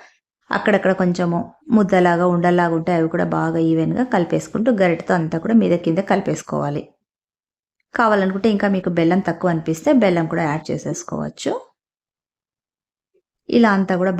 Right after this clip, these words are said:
బాగా కలిపేసుకున్న తర్వాత ఇంకొంచెం మనకు బాగా గుమగుమలాడాలంటే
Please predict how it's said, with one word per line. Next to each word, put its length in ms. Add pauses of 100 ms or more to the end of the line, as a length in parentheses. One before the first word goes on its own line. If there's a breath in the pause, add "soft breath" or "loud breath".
బాగా 240 (100)
కలిపేసుకున్న 500 (100)
తర్వాత 300 (1400)
ఇంకొంచెం 360
మనకు 180 (100)
బాగా 300
గుమగుమలాడాలంటే 800